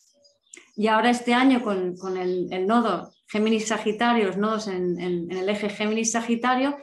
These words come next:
es aún más exagerado, ¿vale? Pero todo esto tiene un propósito y es que podamos ir liberando esos patrones antiguos que nos han ido condicionando hasta ahora y que no nos permiten empoderarnos, sino que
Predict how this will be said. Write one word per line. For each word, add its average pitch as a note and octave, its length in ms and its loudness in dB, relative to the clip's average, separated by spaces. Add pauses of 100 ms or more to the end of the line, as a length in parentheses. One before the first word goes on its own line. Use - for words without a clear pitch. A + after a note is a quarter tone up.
(120)
es - 340 0
aún C4 360 6
más A3 200 2
exagerado, F#3 840 -6 (680)
¿vale? G3+ 260 -8 (360)
Pero A3 120 2
todo A#3+ 200 4
esto C4+ 260 2
tiene B3+ 160 6
un A#3 80 6
propósito A3 640 0
y F#3+ 140 0
es G#3 100 0
que A#3 140 -2
podamos G#3+ 440 2
ir A#3+ 140 2
liberando A#3 800 2 (220)
esos A#3+ 320 0
patrones G#3+ 580 0
antiguos A#3 1000 0
que A3+ 80 0
nos G#3+ 160 0
han A3 120 0
ido B3 180 4
condicionando A3 560 2
hasta A#3 280 0
ahora A3+ 440 0
y G#3 140 -2
que G#3 80 0
no G#3+ 160 2
nos B3 180 4
permiten A3+ 640 -2 (340)
empoderarnos, G3+ 1000 0
sino G3+ 340 0
que G3 300 -2